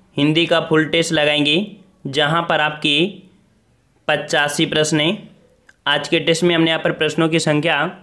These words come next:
पचासी कर दिया है। थोड़ा सा फास्ट रहेंगे,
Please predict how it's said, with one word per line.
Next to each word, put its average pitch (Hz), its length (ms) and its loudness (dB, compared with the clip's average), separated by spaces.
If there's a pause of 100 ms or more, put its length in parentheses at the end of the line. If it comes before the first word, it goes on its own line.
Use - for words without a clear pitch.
(240)
पचासी 147 420 0
कर 156 180 0
दिया 156 260 2
है। 160 140 2 (300)
थोड़ा 156 220 4
सा 160 180 2 (580)
फास्ट 160 380 0
रहेंगे, 165 460 2